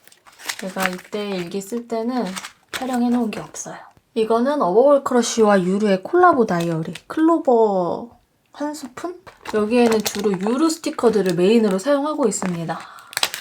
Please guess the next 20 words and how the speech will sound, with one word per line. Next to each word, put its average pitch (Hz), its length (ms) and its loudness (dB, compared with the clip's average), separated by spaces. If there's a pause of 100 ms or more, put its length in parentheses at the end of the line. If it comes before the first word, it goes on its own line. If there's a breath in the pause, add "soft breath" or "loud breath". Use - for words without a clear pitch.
(160)
지금까지 208 500 -2
산 285 160 -6
것도 277 280 -2
많고 175 480 0
이번 190 280 -4
주 214 140 -10
금요일에 208 460 0
또 185 120 -4
신상 320 360 -2
마켓을 226 360 0
오픈을 202 340 0
한대요. 196 540 2 (960 loud breath)
그래서 208 240 -6
마스킹 196 440 -2
테이프도 247 340 -4
사야 254 240 0
됩니다. 180 480 -10 (2000)
음, 240 180 0
너무 214 260 -4
예쁨. 196 440 -8